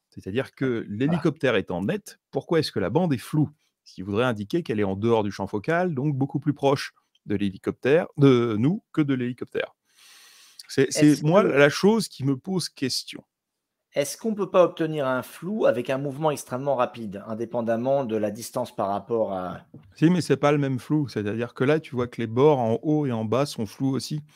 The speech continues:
Speaker 1: Le flou de vitesse, il est par rapport à l'axe de déplacement. Donc, ça expliquerait la longueur du truc, mais ça explique pas qu'on voit pas bien l'avant et on voit pas le haut et le bas.
Speaker 2: Très bien. Bon, voilà. Moi, je suis
Speaker 1: Donc,
Speaker 2: plus intéressé par
Speaker 1: voilà.
Speaker 2: l'image précédente,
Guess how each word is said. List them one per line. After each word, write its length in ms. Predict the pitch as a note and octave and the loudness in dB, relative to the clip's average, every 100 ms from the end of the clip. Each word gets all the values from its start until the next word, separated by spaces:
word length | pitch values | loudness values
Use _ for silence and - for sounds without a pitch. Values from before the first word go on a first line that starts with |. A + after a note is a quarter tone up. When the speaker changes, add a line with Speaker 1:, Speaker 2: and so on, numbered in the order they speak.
| - - - _ - | -20 -20 -20 _ -2
Speaker 1:
Le 200 | A#2 A#2+ | 0 0
flou 400 | - D#3 E3 D3 | 0 2 4 4
de 140 | B2 | 2
vitesse, 500 | A2+ C3 D#3 F3+ - | 0 -2 0 -2 -2
il 80 | B2 | -2
est 60 | |
par 160 | G#2 A#2 | 2 4
rapport 320 | A2 C#3+ C3 | 4 2 0
à 60 | A2+ | 2
l'axe 200 | B2 A2+ | 0 0
de 80 | A2+ | 0
déplacement. 500 | A2 A#2+ A#2 C3+ B2+ | 2 0 0 -2 -2
Donc, 200 | G#2 - | -2 0
ça 100 | G#2+ | 0
expliquerait 420 | - B2+ - C3 | 0 -8 -2 2
la 120 | A2 | 2
longueur 400 | G#2+ C#3 C#3+ B2 | 4 4 4 2
du 80 | G#2+ | 0
truc, 260 | F3 - _ - - _ | -2 -4 _ -20 -20 _
mais 60 | B2+ | -4
ça 120 | A#2+ | 0
explique 360 | A2 - A#2 - | -2 -2 -4 2
pas 200 | D#3+ E3 | 2 2
qu'on 320 | C3 A#2+ A2+ | 2 2 2
voit 220 | G#2 A2 | 2 2
pas 140 | C3+ B2+ | 4 2
bien 180 | B2+ | 2
l'avant 500 | B2 A2+ A#2+ D3 E3 - | 2 2 2 0 0 -2
et 180 | A#2 A2+ | -2 -2
on 140 | G#2+ | -2
voit 200 | A2 G#2 | 0 0
pas 140 | B2 | 2
le 140 | A#2+ A2+ | 0 0
haut 180 | A#2 B2 | 0 -2
et 20 | |
le 60 | G#2+ | -2
bas. 180 | G#2 _ _ _ _ _ _ _ _ _ _ _ _ _ _ _ _ | -6 _ _ _ _ _ _ _ _ _ _ _ _ _ _ _ _
Speaker 2:
Très 160 | C#3+ | -4
bien. 180 | G#2+ D#2+ _ _ _ _ _ _ _ _ _ _ _ _ _ _ _ _ _ _ _ _ _ _ _ _ _ | -2 -4 _ _ _ _ _ _ _ _ _ _ _ _ _ _ _ _ _ _ _ _ _ _ _ _ _
Bon, 100 | A2 | -8
voilà. 200 | G2+ F#2+ | -6 -6
Moi, 160 | C3 G#3 | 4 4
je 80 | - | 8
suis 80 | |
Speaker 1:
Donc, 120 | C#3 D#3 | 10 10
Speaker 2:
plus 120 | G3+ | 10
intéressé 580 | F#3 E3+ C3+ A#2+ A3+ A3 | 6 8 6 4 0 6
par 180 | C#3+ | 6
Speaker 1:
voilà. 80 | B2 | 6
Speaker 2:
l'image 260 | A#2 F3 - | 4 0 0
précédente, 800 | - G#2+ G#2 E3 A3 A3 - | -8 -8 0 0 0 -6 -18